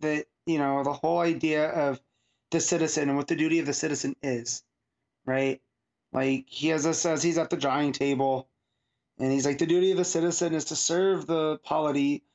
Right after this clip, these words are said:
Without the duty of the citizen, the polity reverts to totalitarianism." And so it's this whole idea that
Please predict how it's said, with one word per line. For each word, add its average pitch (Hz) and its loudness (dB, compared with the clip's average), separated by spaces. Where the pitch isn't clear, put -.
Without 175 0
the 208 2
duty 185 2
of 170 2
the 170 0
citizen, 160 -2
the 139 -4
polity 147 0
reverts 143 -2
to 147 -4
totalitarianism." 131 0
And 175 0
so 208 2
it's 185 0
this 175 0
whole 202 2
idea 185 2
that 156 -4